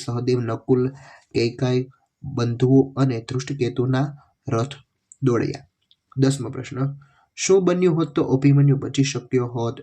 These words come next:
અભિમન્યુની પાછળ જતા પાંડવ યોદ્ધાઓને જયદ્રથ રોકી શક્યો ન હોત અને તેઓ પણ પદ્મવ્યૂહમાં પ્રવેશી ગયા હોત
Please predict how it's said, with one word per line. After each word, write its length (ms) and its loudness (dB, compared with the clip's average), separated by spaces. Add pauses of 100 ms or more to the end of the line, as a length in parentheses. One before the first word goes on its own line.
(100)
અભિમન્યુની 720 0
પાછળ 540 -4
જતા 380 -6
પાંડવ 600 0 (360)
યોદ્ધાઓને 840 2
જયદ્રથ 540 0
રોકી 300 -2
શક્યો 340 0
ન 120 4
હોત 380 -2
અને 260 -2
તેઓ 360 2
પણ 220 0
પદ્મવ્યૂહમાં 520 -2
પ્રવેશી 440 -4
ગયા 240 -4
હોત 220 2